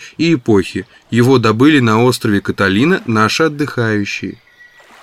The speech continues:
«А, вот почему из тех ящиков, которые они привезли с собой, текло». Барни подозрительно посмотрел на еду.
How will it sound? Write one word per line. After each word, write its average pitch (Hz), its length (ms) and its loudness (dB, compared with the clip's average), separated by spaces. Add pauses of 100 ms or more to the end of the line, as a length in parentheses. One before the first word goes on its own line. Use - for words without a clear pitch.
(720)
«А, 156 840 2
вот 113 520 0
почему 151 420 -2
из 131 180 -4
тех 151 260 -2
ящиков, 143 520 -2
которые 147 420 2
они 147 140 -2
привезли 139 480 -2
с 135 100 -6
собой, 143 460 2 (360)
текло». 151 540 0 (760)
Барни 160 600 0
подозрительно 123 760 0
посмотрел 120 640 -2
на 120 140 2
еду. 107 460 -4